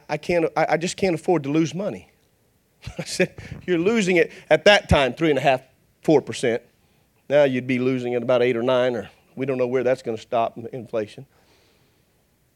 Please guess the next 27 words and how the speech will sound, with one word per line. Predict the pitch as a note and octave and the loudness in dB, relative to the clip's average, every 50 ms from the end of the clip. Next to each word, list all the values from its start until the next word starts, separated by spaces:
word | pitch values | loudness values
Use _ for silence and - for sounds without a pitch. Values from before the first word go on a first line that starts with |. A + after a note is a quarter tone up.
| _ _ _ _ _ _ _ | _ _ _ _ _ _ _
So | - - | -8 -6
you're | C3 C3+ D3 | -4 -2 0
losing | D3+ F3+ F#3+ F3 D3 E3 D3+ | 2 2 2 2 2 4 6
that | D#3 D#3 C#3 D3 | 6 6 6 6
money | D3 D#3 D#3 C#3 C3 B2 | 6 4 6 4 4 4
by | C3 B2+ | 4 6
letting, | B2+ C3+ C3+ C3 A#2 | 6 6 6 4 2
in, | B2 C#3 - | -2 -2 0
in | C#3 D3 | 2 4
other | E3+ F#3+ F#3 F3 | 4 6 6 6
words, | E3 E3 D#3+ D3+ D3 C#3+ - - _ - | 6 8 6 6 6 2 -2 -12 _ 4
ten | - G#3 G3 F#3 | 4 6 6 6
years | F3+ F#3+ F#3 F3 - | 6 6 6 4 2
from | D3+ D3 | 2 4
now, | D3 D3 C#3+ | 6 6 8
that | D3+ C#3+ C3 | 8 6 6
million | D3 D#3+ D#3+ D#3 C#3+ | 6 6 6 6 6
and | C3+ | 6
a | B2 | 4
half | D3 D3+ D#3 D3+ | 6 4 4 4
will | C3+ C3 | 2 -2
be | C3+ C#3+ C3+ | -4 -2 0
worth | B2+ C#3 C3+ C3 - | 0 0 0 -2 -4
about | C#3 C3+ C#3+ C3+ C3+ - - _ _ _ _ | -2 0 2 2 2 2 -2 _ _ _ _
seven | - - D#3+ C#3+ C3 | -2 0 2 2 2
hundred | C#3+ C#3+ C#3 C3+ | 0 -2 -2 -2
thousand. | - F3+ F3+ D3+ A#2+ - G#2 | -4 -4 -6 -6 -8 -10 -14